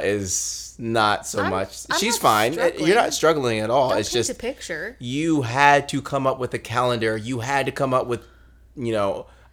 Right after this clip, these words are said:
Speaker 1: "I have to do this every single day, otherwise I'm gonna go crazy." Me, it's like, "I have to turn on the T V." The end.
Speaker 2: Yeah, because
Speaker 1: Life's
Speaker 2: I'm doing
Speaker 1: good.
Speaker 2: all the things, uh, based on my calendar. So if I
Speaker 1: Mm-hmm.
Speaker 2: wasn't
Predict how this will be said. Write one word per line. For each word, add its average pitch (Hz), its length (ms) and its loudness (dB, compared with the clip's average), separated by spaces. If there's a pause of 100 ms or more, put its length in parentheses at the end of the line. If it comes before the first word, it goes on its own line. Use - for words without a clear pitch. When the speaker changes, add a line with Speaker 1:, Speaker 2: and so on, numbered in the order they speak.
Speaker 1:
"I 147 160 2
have 135 200 -2
to 123 60 -8
do 127 140 -6
this 127 360 -4
every 135 200 0
single 123 260 -6
day, 127 280 -4
otherwise 123 420 0
I'm 117 60 -4
gonna 120 140 -4
go 113 100 -4
crazy." 110 500 -4
Me, 135 280 -4
it's 120 120 -4
like, 117 240 -4
"I 139 120 0
have 127 160 -2
to 104 80 -14
turn 120 200 -2
on 113 120 -4
the 107 40 -10
T 117 200 -6
V." 117 380 -4
The 123 260 -6
end. 107 260 -4 (240)
Speaker 2:
Yeah, 330 320 -2
because 247 240 -4
Speaker 1:
Life's 285 240 0
Speaker 2:
I'm 247 140 -8
doing 120 320 0
Speaker 1:
good. - 60 -8
Speaker 2:
all 202 160 -4
the 208 100 -12
things, 202 460 -8
uh, 190 100 -2
based 208 300 -4
on 196 100 -8
my 196 140 -4
calendar. 240 720 -6
So 208 380 0
if 202 300 -2
I 202 140 -2
Speaker 1:
Mm-hmm. 185 80 -2
Speaker 2:
wasn't 262 380 -4